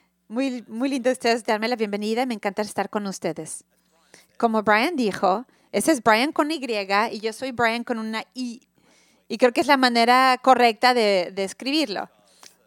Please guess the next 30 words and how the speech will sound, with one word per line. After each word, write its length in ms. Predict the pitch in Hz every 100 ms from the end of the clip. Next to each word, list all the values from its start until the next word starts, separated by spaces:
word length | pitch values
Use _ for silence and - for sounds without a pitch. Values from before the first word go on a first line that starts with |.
| _
Pero 200 | 233 240
bueno, 240 | 233 202
<laughs> 640 | 208 - 214 - 285 302 -
él 100 | 285
está 180 | -
a 40 | 208
cargo, 280 | 240 190 185
entonces, 440 | 180 185 190 208
bueno. 180 | 170 151 _ _ _ _ _ _ _
Me 120 | 220
encanta 320 | 262 254 233 247
estar 200 | - 208
aquí. 380 | 208 - 170 - _ _ _ _ _ _ _
Soy 540 | - - 247 254 277 -
el 100 | 240
director 500 | 233 214 - 226 226
de, 400 | 254 247 - -
de 520 | 202 208 202 202 196 - _ _ _ _ -
Oración 380 | 226 226 233
Internacional. 760 | 233 233 214 202 190 190 190 247 - _ _ _ _ _ _ _ _
Tra-, 260 | - 226 214 - -
ayudamos 840 | 214 220 220 220 226 262 269 -
a 120 | 214
facilitar 600 | 220 220 220 208 - 208
la 80 | 226
oración 320 | 233 220 226
en 80 | 214
todo 180 | 214 208
el 80 | 208
mundo. 480 | 196 196 202 262